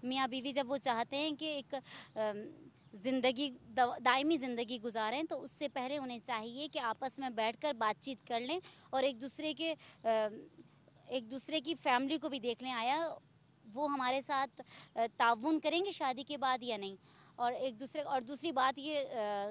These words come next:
جو ضروری سمجھتے ہیں وہ یہ کہتے ہیں کہ آپس میں، آ، فکری تفاہم کے ساتھ ساتھ بھی تفاخر نہیں ہونا چاہیے۔ اگر، آ، بیوی کا یا شوہر کا، دونوں میں سے ایک کا، آ، خاندان یا قبیلہ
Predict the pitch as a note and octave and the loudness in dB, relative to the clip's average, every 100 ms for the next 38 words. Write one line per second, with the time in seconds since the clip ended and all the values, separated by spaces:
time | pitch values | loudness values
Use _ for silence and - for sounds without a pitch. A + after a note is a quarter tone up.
0 | A3 G#3 B3+ A#3+ C4 D4 E4 D4+ C4+ - | -6 -6 -4 2 2 2 0 -2 -2 -2
1 | D#4 C#4 C4 B3 A#3+ D4 D#4+ - - - | -2 -2 -2 -2 -2 -2 -4 -6 -10 -18
2 | - - A#3+ B3+ D4+ D#4 E4 E4+ - - | -12 -2 0 0 -2 0 -2 -2 -8 -16
3 | - A#3 A3 A3 - - _ - - - | -2 2 2 0 -4 -18 _ -20 -18 -12
4 | C4 D4 B3+ A#3+ C4 C#4+ D#4 D#4 A#3+ A#3 | -6 -2 0 0 2 0 -2 -2 -2 -4
5 | A#3 C4+ C4 A3+ E4+ F4+ - - _ - | -2 -2 -2 -2 -6 -6 -16 -20 _ -4
6 | C4+ - C4 C4 F4+ G4 E4 D#4+ B3 G#3+ | -4 0 0 2 2 2 4 2 0 -4
7 | G#3+ G3 G#3 - - - A#3 C#4+ D4 A#3+ | -6 -8 -10 -18 -12 -6 0 0 0 -6
8 | - B3 G#3+ G#3 F#3 B3 B3+ C#4+ C4 D4 | -6 -2 0 -2 -4 -6 -2 -2 0 2
9 | C#4 C#4 - C4 B3+ C#4 D4 C4+ C#4+ D4+ | 2 0 -2 -2 -2 -2 -4 -2 -2 -4
10 | D4 C4+ B3+ - D4+ E4+ - - - A3+ | -4 -4 -4 -2 -2 -2 -6 -20 -8 -2
11 | A3 A3+ B3+ B3 B3 A#3 B3 C#4+ C4 A#3 | -2 -2 -4 -4 -4 -4 -4 -2 -2 -2
12 | A#3+ A3+ A#3 | -6 -6 -2